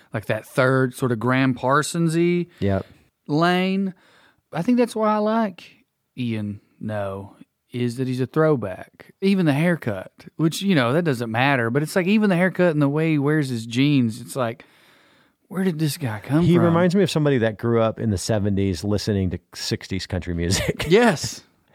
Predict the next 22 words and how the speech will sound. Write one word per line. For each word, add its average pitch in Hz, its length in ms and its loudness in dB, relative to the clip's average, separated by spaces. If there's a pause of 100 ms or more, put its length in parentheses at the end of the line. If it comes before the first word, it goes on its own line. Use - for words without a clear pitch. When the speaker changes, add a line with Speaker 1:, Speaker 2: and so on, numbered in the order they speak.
Speaker 2:
And 107 240 2
sort 117 180 2
of 98 120 -2
took - 280 0
the 113 180 0 (120)
seventies 104 880 0 (120)
sound 101 640 0 (480)
and 90 180 -6
countrified 90 540 -4
it. 78 140 -6 (240)
Speaker 1:
Well, 175 180 4
and 170 80 2
it's 156 160 0
also 175 240 2
funny 151 320 0
'cause 131 140 -2
you 131 80 -2
think 143 180 2
about 135 160 0
how 123 140 0
culture 131 400 -2
moves. 131 760 2